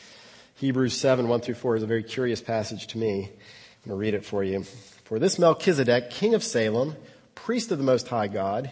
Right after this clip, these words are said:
who met Abraham as he was returning from the slaughter of the kings and blessed him, to whom also Abraham apportioned a tenth part of all the spoils,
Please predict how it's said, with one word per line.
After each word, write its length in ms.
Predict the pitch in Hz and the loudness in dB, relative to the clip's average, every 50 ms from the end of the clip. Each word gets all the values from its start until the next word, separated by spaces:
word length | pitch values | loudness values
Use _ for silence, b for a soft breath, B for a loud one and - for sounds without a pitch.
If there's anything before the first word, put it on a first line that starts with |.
| - - - | -12 -12 -8
who 80 | 120 117 | -6 -4
met 320 | 117 131 175 202 196 - | 0 0 0 0 0 -2
Abraham 440 | - 135 131 127 123 123 135 123 117 | -2 0 0 0 0 0 0 0 0
as 100 | 107 - | -2 -2
he 140 | - 185 185 | -4 -4 -4
was 120 | 160 123 | -2 -2
returning 460 | 110 107 104 - - 156 151 151 147 139 | -4 -6 -8 -6 -2 0 2 2 2 0
from 160 | - 127 113 | -2 -4 -4
the 80 | 104 | -4
slaughter 460 | 95 - - - 120 120 127 131 139 139 | -6 -8 -10 -6 -4 -2 0 0 0 0
of 80 | 127 | -2
the 60 | 139 | -4
kings 400 | 135 - - 117 110 113 113 110 | -6 -4 -2 -2 -2 -2 -4 -6
and 180 | 110 104 101 87 | -8 -8 -8 -6
blessed 340 | 101 117 135 135 - - - | -4 -2 -2 -2 -4 -6 -10
him, 240 | - 101 95 98 - B B B B B B B B B _ | -10 -10 -10 -12 -14 B B B B B B B B B _
to 80 | - 113 | -14 -6
whom 240 | - 220 254 214 180 | -2 -2 0 2 2
also 340 | 180 190 180 - 131 110 104 | 2 2 2 2 0 0 2
Abraham 460 | 110 143 147 139 123 120 139 131 120 | 2 2 0 0 0 0 0 0 0
apportioned 480 | 104 - - - 135 123 - 117 104 | 0 -2 -2 -4 -4 -2 -2 -4 -4
a 60 | 101 101 | -4 -6
tenth 400 | - - - 185 185 185 - - | -6 -6 -2 -2 -2 -2 -4 -4
part 240 | - 135 120 113 | -2 0 0 0
of 140 | 107 107 - | 0 -2 -4
all 140 | 127 143 151 | -6 -4 -4
the 80 | 139 127 | -4 -4
spoils, 580 | - - 120 113 110 104 95 90 90 - - | -6 -4 -4 -2 -2 -2 -2 -4 -8 -12 -14